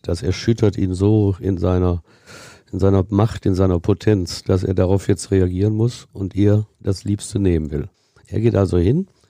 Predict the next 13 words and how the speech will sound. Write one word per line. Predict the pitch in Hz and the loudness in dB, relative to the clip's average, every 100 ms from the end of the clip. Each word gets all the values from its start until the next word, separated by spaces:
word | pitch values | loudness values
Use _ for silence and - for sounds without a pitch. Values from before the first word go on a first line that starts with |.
| _ _ _ _ _ | _ _ _ _ _
nimmt | - 113 | -6 -4
diese | 113 95 | -2 -2
Probebeutel | 85 - 113 127 135 127 135 147 170 196 _ _ | -4 -2 2 2 2 4 4 4 2 0 _ _
und | - 107 104 | -10 -8 -4
injiziert | 104 101 98 - 113 135 | -2 0 -2 0 0 2
mit | 113 90 | 0 0
einer | 92 90 | 0 0
Spritze | - - 123 - 143 147 - - | -2 -2 -2 0 0 0 -2 -2
wenige | 104 113 104 | 0 2 2
Gramm | 98 - 101 101 104 98 _ _ _ | 0 0 0 2 0 -6 _ _ _
dieses | 98 92 92 - | -4 -4 -4 -2
Giftes | 107 - - 95 - - - | -4 -2 0 0 -2 -14 -14
Arsenik. | - 87 78 82 76 - - - | -6 -4 -2 -2 -4 -8 -18 -20